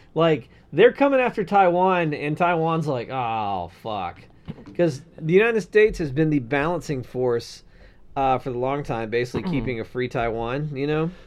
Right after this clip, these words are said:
Speaker 2: Right, and right now America is, like, falling
Speaker 1: <laughs>
Speaker 2: apart because we have, uh, a dictator running the country into the ground.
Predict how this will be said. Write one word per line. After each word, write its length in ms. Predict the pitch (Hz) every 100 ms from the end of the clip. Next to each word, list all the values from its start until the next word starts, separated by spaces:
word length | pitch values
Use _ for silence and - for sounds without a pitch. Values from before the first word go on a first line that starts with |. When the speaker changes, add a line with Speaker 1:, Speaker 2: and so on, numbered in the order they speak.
| - -
Speaker 2:
Right, 300 | 120 127 123
and 140 | 120 123
right 240 | 143 131
now 240 | 135 139
America 540 | 123 120 123 123 123 113
is, 320 | 117 110 107
like, 200 | 117 104
falling 460 | - - 120 113 104
Speaker 1:
<laughs> 80 | 92
Speaker 2:
apart 360 | - 120 117
because 460 | 113 - 120 113 -
we 100 | 113
have, 260 | 113 107 110
uh, 360 | 101 101 98
a 80 | 101
dictator 760 | 107 127 131 - 101 101 98 95
running 320 | 131 107 98
the 80 | 95
country 540 | - 107 98 - 98 104
into 200 | 107 98
the 80 |
ground. 540 | 95 101 95 95 95